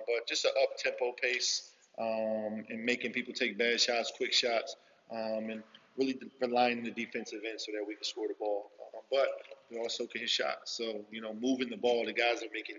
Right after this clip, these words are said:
extra passes, uh, when they're driving. And, um, and that's something that I, you know,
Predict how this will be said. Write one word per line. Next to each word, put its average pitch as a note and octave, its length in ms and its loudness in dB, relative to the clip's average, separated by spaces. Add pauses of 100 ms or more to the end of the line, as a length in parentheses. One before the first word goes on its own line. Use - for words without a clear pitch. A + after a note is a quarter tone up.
extra B2 260 0
passes, - 680 2 (300)
uh, A#2+ 160 4 (100)
when A#2+ 80 -4
they're A2+ 100 0 (100)
driving. B2+ 420 12 (420)
And, A2+ 280 -4
um, A2+ 280 -6
and C3+ 80 -2
that's C#3+ 180 2
something C3+ 260 -4
that B2 120 0
I, A#2 160 4 (420)
you B2 80 -10
know, A2+ 120 -6